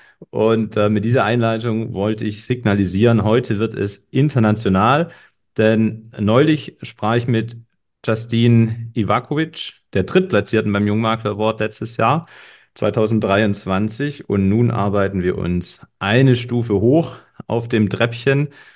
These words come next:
Und, ähm, Axel Brückner hat im vergangenen Jahr den zweiten Platz belegt. Und was ihn dahin gebracht hat und was das mit Englisch zu tun hat, darüber möchte ich heute mit ihm sprechen. Deshalb heißen wir ihn heute jetzt erstmal ganz herzlich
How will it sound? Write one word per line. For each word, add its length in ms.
Und, 640
ähm, 460
Axel 300
Brückner 600
hat 220
im 140
vergangenen 440
Jahr 280
den 260
zweiten 580
Platz 460
belegt. 400
Und 100
was 180
ihn 80
dahin 260
gebracht 480
hat 240
und 120
was 200
das 180
mit 200
Englisch 300
zu 100
tun 280
hat, 180
darüber 520
möchte 320
ich 100
heute 240
mit 220
ihm 180
sprechen. 560
Deshalb 400
heißen 300
wir 80
ihn 80
heute 320
jetzt 280
erstmal 380
ganz 320
herzlich 480